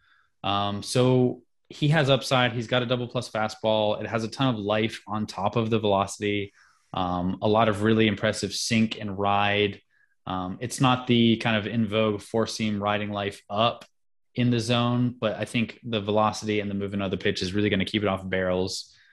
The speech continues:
His slider has flashed double plus offerings at times. Um, he needs more consistency with that pitch, um, but it has a chance to be a second seventy. So when you're talking about a guy who has two potential seventies, I think that's the guy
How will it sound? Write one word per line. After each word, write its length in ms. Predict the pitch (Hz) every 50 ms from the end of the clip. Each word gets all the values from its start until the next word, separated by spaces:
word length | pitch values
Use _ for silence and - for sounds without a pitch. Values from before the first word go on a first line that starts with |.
| _ _ _ _ _ -
His 160 | 127 113 -
slider 400 | - 120 110 110 110 113 110 107
has 180 | 107 101 -
flashed 380 | - - 104 101 101 98 - -
double 180 | 107 101 104 95
plus 300 | - 107 101 95 - 78
offerings 480 | 90 92 98 - 107 98 95 - - -
at 220 | 107 101 95 -
times. 680 | - 95 95 101 101 104 107 107 107 - - - - _ _ _ _ _ _ _
Um, 200 | 95 95 95 92
he 120 | 90 101 107
needs 200 | 101 98 92 95
more 140 | 101 98 95
consistency 680 | - 95 85 - - 104 101 - - 107 - - 113 107
with 140 | 101 95 98
that 260 | 101 101 104 95 -
pitch, 580 | - 113 110 107 - - - - - - - - _ _ _ _ _
um, 280 | 95 95 95 95 95 92
but 140 | 101 104 104
it 40 |
has 160 | 101 110 104 104
a 40 |
chance 300 | 98 - 113 107 101 -
to 60 | - 95
be 100 | 101 98
a 140 | - -
second 360 | - - 107 - - 107 95 -
seventy. 640 | - 101 98 104 101 104 104 104 107 107 107 - _ _ _ _ _ _ _ _ _
So 180 | - - 123
when 140 | 120 120 123
you're 80 | 120 117
talking 360 | - 151 143 135 - 139 120
about 120 | 113 107
a 60 | 104 95
guy 220 | 101 101 104 101
who 180 | 95 104 101 98
has 180 | 98 95 -
two 180 | - - 123 110
potential 380 | 98 101 - 110 104 95 107
seventies, 560 | 98 - - 107 101 107 101 104 110 107 101 101
I 60 | 98
think 240 | - 107 104 90 92
that's 300 | 95 98 95 98 - -
the 80 | - 101
guy 460 | 95 95 98 95 95 98 98 95 -